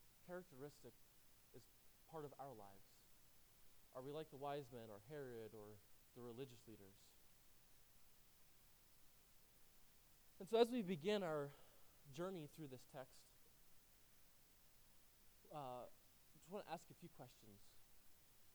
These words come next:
just to get us thinking, um, as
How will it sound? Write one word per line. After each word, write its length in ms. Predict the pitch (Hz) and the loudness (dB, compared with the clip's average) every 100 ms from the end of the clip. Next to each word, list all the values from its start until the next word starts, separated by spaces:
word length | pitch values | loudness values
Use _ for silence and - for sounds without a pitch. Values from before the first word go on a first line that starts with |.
| - - - | -16 -16 -10
just 160 | 190 | -4
to 60 | 220 | 0
get 100 | 180 | 2
us 140 | 175 165 | 2 0
thinking, 320 | 165 165 117 110 - - - - - - - - | -6 -6 -8 -8 -12 -16 -16 -16 -16 -18 -18 -16
um, 160 | 113 | -14
as 80 | 113 | -14